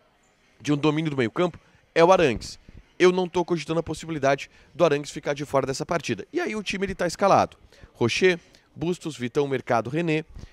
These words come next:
Johnny, Arangues, Depena, Alan Patrick e Wanderson, na frente, Ener Valencia.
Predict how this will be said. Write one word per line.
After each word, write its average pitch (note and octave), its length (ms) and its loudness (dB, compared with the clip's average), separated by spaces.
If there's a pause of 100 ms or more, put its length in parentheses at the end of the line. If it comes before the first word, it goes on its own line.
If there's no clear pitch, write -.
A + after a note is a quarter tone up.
(160)
Johnny, D3 540 4
Arangues, D#3 600 -2 (360)
Depena, E3 560 2
Alan D#3 220 2
Patrick C3+ 560 -4
e E3 100 -2
Wanderson, D3 560 -2 (240)
na D#3+ 140 -6
frente, C3+ 500 -6
Ener B2+ 240 -2
Valencia. A#2+ 540 2